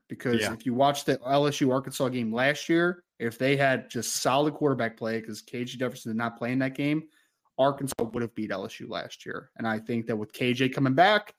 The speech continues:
Speaker 1: Rocket Sanders coming back, a couple defensive players coming back, I think that Arkansas takes down L S U this year.
Speaker 2: I agree. I agree. I could see that. I, but, I mean, it's a team that lost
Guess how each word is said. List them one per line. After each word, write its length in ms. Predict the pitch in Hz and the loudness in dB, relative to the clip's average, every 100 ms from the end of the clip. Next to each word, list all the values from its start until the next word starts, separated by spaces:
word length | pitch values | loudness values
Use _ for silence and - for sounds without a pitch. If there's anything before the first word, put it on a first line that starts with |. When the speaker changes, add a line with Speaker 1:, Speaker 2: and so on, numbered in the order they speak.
| _ - _ _ | _ -20 _ _
Speaker 1:
Rocket 320 | 123 120 104 - | -2 -2 -2 -2
Sanders 400 | 127 135 143 143 | 0 2 2 0
coming 300 | 156 147 139 | 2 2 4
back, 420 | 147 151 151 - - | 4 6 4 0 -16
a 60 | |
couple 300 | 143 - 117 107 | -14 -10 -8 -8
defensive 500 | 113 110 131 131 - | -8 -4 -4 -4 0
players 320 | 139 135 135 | 2 2 -2
coming 220 | 143 131 | -2 0
back, 360 | 131 131 131 - | 2 2 0 -4
I 160 | 110 123 | -6 -4
think 240 | 131 117 | -4 -4
that 100 | 120 | -4
Arkansas 540 | 95 110 110 - 110 | -6 -6 -8 -10 -10
takes 280 | 104 - 101 | -10 -14 -12
down 180 | - 101 | -8 -8
L 120 | 80 | -8
S 180 | 110 - | -12 -14
U 80 | - - | -16 -16
this 220 | 131 - | -16 -16
year. 200 | - 143 _ _ _ _ _ _ _ _ _ _ _ _ _ _ _ _ _ _ _ - | -18 -20 _ _ _ _ _ _ _ _ _ _ _ _ _ _ _ _ _ _ _ 2
Speaker 2:
I 120 | 110 | 2
agree. 400 | 104 104 98 87 - _ _ _ _ _ _ | 4 4 2 0 -8 _ _ _ _ _ _
I 160 | 90 98 | -2 0
agree. 380 | 95 95 87 76 | 2 0 0 -2
I 140 | - 117 | 2 4
could 160 | 131 | 2
see 180 | - 107 | 2 0
that. 360 | 92 92 90 - _ _ _ _ - | 2 2 0 -6 _ _ _ _ -2
I, 220 | 117 - | -2 -2
but, 240 | - 143 | -2 0
I 920 | - _ _ _ _ _ _ _ _ 143 | 0 _ _ _ _ _ _ _ _ 2
mean, 80 | 160 | 4
it's 140 | 175 | 2
a 60 | 147 | 4
team 220 | 185 165 | 8 8
that 80 | 120 | 8
lost 300 | 131 127 | 8 6